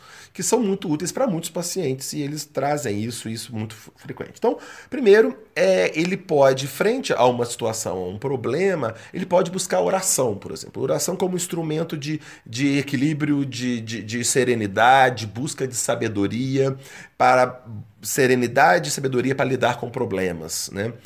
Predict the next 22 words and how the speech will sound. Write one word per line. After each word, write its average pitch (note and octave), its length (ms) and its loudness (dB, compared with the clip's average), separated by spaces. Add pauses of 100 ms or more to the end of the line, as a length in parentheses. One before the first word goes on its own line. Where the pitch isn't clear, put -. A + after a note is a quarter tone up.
(200)
Então, D3+ 140 -6
a E3+ 60 0
oração D3 500 0
pode G2+ 200 -2
ser F#2+ 80 -4
uma G2+ 160 -6
prática G#2 500 -6
bastante G#2 460 -10
frequente. G#2+ 760 -8 (280)
Por - 60 -4
exemplo, B2 220 2
tem C#3+ 100 2
um C3 260 0
doutorado A#2+ 840 2 (580)
de - 60 -12
uma G#2+ 80 0
professora G#2+ 460 -4
da G#2+ 80 2
Unifesp, G#2+ 640 0
a F2+ 80 -2
Zila G#2+ 260 -4
Sanches, B2 680 -4